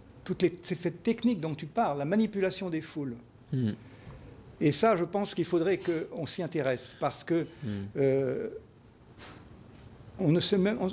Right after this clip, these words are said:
Speaker 1: on est tellement bien manipulé qu'on ne sait même pas qu'on est manipulé.
Speaker 2: Hmm.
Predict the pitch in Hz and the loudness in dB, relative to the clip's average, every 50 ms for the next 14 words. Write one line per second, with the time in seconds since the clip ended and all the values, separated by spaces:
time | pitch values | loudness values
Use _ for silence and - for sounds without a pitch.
0 | - - - - - 294 277 185 185 196 190 240 254 254 240 202 202 202 196 196 | -4 -6 -6 -6 -4 -2 2 4 4 4 4 4 4 4 2 2 2 2 2 2
1 | 190 196 185 196 202 262 233 202 180 175 180 175 - 214 202 190 226 247 233 220 | 0 0 0 -2 -2 -2 0 0 0 2 2 2 2 2 2 2 2 2 2 2
2 | - 285 269 - - 190 180 180 175 165 156 156 151 - 151 131 123 123 - - | 2 0 -2 0 -2 -4 -4 -4 -4 -4 -6 -6 -8 -8 -6 -6 -6 -6 -6 -4
3 | 117 | -4